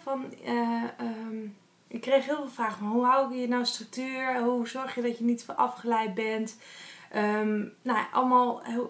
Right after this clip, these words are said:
hè, die dag, die is in één keer heel anders ingedeeld natuurlijk. Doordat je niet meer naar de colleges toe hoeft, doordat je niet meer die vaste momenten hebt dat je ergens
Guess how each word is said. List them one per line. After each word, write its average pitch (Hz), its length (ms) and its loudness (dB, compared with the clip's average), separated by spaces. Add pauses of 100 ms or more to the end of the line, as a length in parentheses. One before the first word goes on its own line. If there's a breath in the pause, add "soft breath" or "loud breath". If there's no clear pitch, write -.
hè, 247 200 0
die 233 140 2
dag, 277 320 6
die 220 200 -2
is 214 120 -2
in 226 100 2
één 240 120 4
keer 226 140 -4
heel 285 220 -2
anders 214 360 0
ingedeeld 180 560 -4
natuurlijk. 185 480 -8
Doordat 214 340 -2
je 226 80 -4
niet 233 180 2
meer 220 140 -2
naar 202 180 -2
de 190 100 -6
colleges 226 580 -2
toe 214 140 -4
hoeft, 208 440 -2
doordat 196 320 -6
je 196 80 -4
niet 208 140 0
meer 190 300 -4 (540 loud breath)
die 180 180 -2
vaste 226 380 0
momenten 202 440 0
hebt 185 140 -4
dat 185 200 -2
je - 80 -12
ergens 185 560 -4